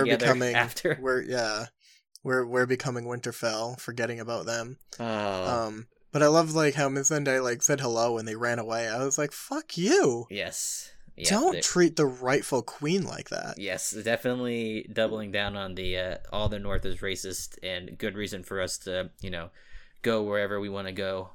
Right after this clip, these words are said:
Speaker 1: Um, I, I
Speaker 2: Yeah,
Speaker 1: thought that the,
Speaker 2: but
Speaker 1: the, uh, um, Grey Worm's line, uh, back to Missandei about,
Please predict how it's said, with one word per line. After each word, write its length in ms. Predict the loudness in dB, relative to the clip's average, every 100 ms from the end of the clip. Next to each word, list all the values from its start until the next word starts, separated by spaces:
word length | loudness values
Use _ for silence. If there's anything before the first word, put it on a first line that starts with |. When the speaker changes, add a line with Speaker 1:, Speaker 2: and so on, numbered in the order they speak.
| -8
Speaker 1:
Um, 320 | -6 -6 -4
I, 140 | -4 -2
I 140 | 2
Speaker 2:
Yeah, 300 | 8 10 10
Speaker 1:
thought 120 | 6
that 0 |
the, 60 | 4
Speaker 2:
but 300 | 4 4 0 -10 _ _ -20 -20 -20 -20 -10
Speaker 1:
the, 200 | -4 -2
uh, 320 | 0 -2 -4 -8 -10 -6
um, 400 | -6 -6 -8 -14 -10
Grey 420 | -2 0 0 -4 -10 -8
Worm's 460 | -6 -6 -6 -8
line, 500 | -6 -6 -6 -8 -12 -18 -20 -18 -10
uh, 200 | -8 -6
back 260 | -4 -4 -6
to 80 |
Missandei 500 | -10 -6 -6 -6 -6
about, 360 | -6 -4 -4 -6